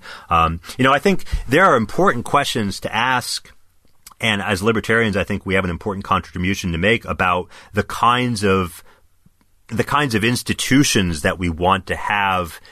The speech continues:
making those decisions, right? So I think, for instance, um, there's a good libertarian case to be made that those decisions are better left to the kind of decentralized,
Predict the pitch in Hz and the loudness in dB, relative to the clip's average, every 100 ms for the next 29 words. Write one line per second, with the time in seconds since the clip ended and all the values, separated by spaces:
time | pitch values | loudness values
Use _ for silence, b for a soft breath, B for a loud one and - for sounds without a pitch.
0 | B 90 90 139 - 151 90 80 71 - | B -4 0 0 0 -2 0 -2 -4 -8
1 | - 76 - 71 - - 87 92 101 104 | -6 -6 -8 -14 -18 -10 -2 -2 2 2
2 | 92 - 98 - 92 90 - 95 85 - | 2 2 -2 0 2 2 -2 -4 -4 -4
3 | - B B - 85 82 82 B - 104 | -8 B B -2 0 0 -4 B 0 0
4 | 92 107 95 101 101 - 95 87 82 95 | 2 2 2 0 0 0 0 0 -2 -2
5 | 90 90 82 80 87 101 92 78 76 90 | -2 -4 -4 0 2 2 0 -4 -2 0
6 | 85 87 92 82 85 82 69 98 104 110 | -2 -2 -2 0 0 -2 -2 -2 0 0
7 | 87 82 92 98 - 104 87 - 87 82 | -2 0 0 -2 -8 -8 -6 -2 -4 -4
8 | 73 73 92 90 92 82 90 80 78 76 | -8 -4 -2 0 -2 -2 -2 2 2 0
9 | 73 - | -4 -10